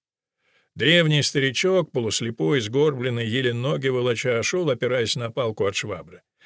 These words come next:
Сказал мне, что вышел на свою обычную прогулку по проспекту Бразилии и что узнал меня, но, улыбается Мэтт, и наверняка понятия не имел, с кем разговаривает.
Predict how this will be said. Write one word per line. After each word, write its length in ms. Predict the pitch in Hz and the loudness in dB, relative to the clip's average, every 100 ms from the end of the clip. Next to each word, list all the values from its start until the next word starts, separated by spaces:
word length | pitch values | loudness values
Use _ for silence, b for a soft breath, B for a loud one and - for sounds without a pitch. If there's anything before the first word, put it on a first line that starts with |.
| b | b
Сказал 400 | - - 220 214 | -10 0 2 4
мне, 160 | 190 170 | 4 4
что 160 | - 165 | 4 6
вышел 320 | 185 160 160 | 6 6 4
на 120 | 151 | 4
свою 300 | - 156 151 | 4 4 4
обычную 440 | 147 156 - 143 | 4 0 0 -2
прогулку 580 | 139 147 156 190 175 127 | 0 0 4 4 4 0
по 120 | 110 | 0
проспекту 680 | 104 120 113 - 143 - 123 | 0 0 0 0 -2 0 -2
Бразилии 640 | 113 120 120 196 190 170 | 2 2 2 2 4 4
и 40 | 143 | 2
что 200 | - 170 | 0 2
узнал 480 | 175 139 156 151 139 | 2 4 4 4 2
меня, 420 | 135 131 123 120 B B B | 0 0 -2 -4 B B B
но, 380 | 156 208 214 156 | 0 2 2 2
улыбается 600 | 180 180 175 165 151 - | 2 4 4 4 2 0
Мэтт, 260 | 151 147 147 | 2 2 2
и 60 | |
наверняка 500 | 151 170 180 185 202 | 0 0 0 -2 -2
понятия 560 | 170 156 175 156 127 123 | -2 -2 0 0 -2 -2
не 140 | 131 | 0
имел, 200 | 143 151 | 0 0
с 120 | 113 - | -2 -4
кем 160 | 123 | -4
разговаривает. 800 | 117 107 107 104 92 87 80 78 | -2 -2 -2 -2 -2 -8 -12 -18